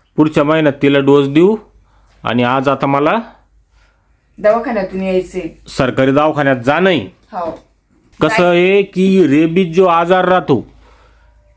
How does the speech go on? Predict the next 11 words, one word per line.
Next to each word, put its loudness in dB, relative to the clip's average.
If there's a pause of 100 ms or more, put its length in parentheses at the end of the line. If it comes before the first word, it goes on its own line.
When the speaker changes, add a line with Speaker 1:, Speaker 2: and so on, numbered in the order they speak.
Speaker 1:
त्याच्यावर 2
काही 2
इलाज 2
राहत 2
नाही. -2 (100)
Speaker 2:
नाही. -10 (500)
Speaker 1:
ही 2
माई 2 (540)
समुडी 2
इतकुशी 0
के, -2